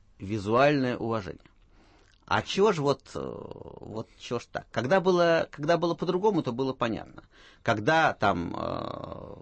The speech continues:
были К-, Кулик Маслюков, то вопросов нет, да? Мы знаем эту экономику, да, мы при ней жили, никаких удивлений.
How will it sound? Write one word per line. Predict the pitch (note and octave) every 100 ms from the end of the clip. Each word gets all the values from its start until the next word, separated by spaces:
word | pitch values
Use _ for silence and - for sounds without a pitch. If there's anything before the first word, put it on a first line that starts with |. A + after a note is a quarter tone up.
| -
были | - F#2+ A2+ G2+
К-, | - -
Кулик | - C3+ B2+ A#2+
Маслюков, | A#2+ - E3+ B3 B3+ -
то | E3 G3+
вопросов | D3+ E3 A#2 - F#2
нет, | - - -
да? | C#3 C#4+ C#4+ B2 -
Мы | A#2+ C#3
знаем | C#3+ D3 A2 G#2
эту | G2+
экономику, | A2 D3 F#3+ A3+ G3+ C#3
да, | A2 F3+
мы | B2+ B2
при | A#2 A#2
ней | A2 A#2+
жили, | F#3 B3+
никаких | E3 C#3+ C#3+ F#3 F3+
удивлений. | D3+ D3 F#2 F2